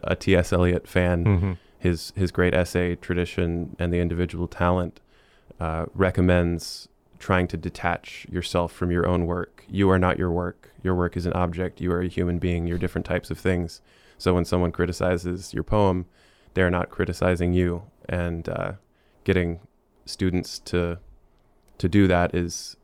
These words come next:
Speaker 1: very difficult, sometimes impossible. But I think that just a few inches of space between you and your work is, is very important.
Speaker 2: Who helped you grow and mature? Are there any specific pieces of advice that you remember?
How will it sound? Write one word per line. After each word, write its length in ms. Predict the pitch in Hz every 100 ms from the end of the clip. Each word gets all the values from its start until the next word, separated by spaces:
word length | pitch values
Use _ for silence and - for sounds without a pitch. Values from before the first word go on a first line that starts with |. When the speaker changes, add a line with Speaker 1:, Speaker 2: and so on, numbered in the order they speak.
| -
Speaker 1:
very 300 | - 92 90
difficult, 520 | - - - 76 -
sometimes 440 | - 85 - 90 87
impossible. 520 | - 90 90 - -
But 140 | -
I 80 | 92
think 240 | 92 90
that 160 | - - _ _ _ -
just 220 | 92 -
a 40 | 92
few 320 | - 107 101
inches 300 | 95 90 85
of 140 | 85
space 580 | - 90 85 82 - - _ _ _ _ _
between 320 | - - 87 85
you 160 | 85
and 80 | 87
your 100 | 85
work 300 | 82 85 -
is, 360 | 82 - - -
is 140 | 90 85
very 200 | 85 85
important. 460 | 80 87 82 98 _ _ _
Speaker 2:
Who 180 | 156 170
helped 480 | 131 160 139 - 202 -
you 480 | 113 120 98 87 - -
grow 480 | 101 92 90 87 143 180
and 320 | 90 85 80
mature? 560 | 80 - 92 87 85 - -
Are 80 | 110
there 120 | 101
any 220 | 101 98 -
specific 580 | - 113 131 107 -
pieces 400 | - 131 120 123
of 100 | 104
advice 460 | 95 92 104 101 -
that 240 | 107 -
you 160 | 98 90
remember? 640 | 87 87 85 82 76 -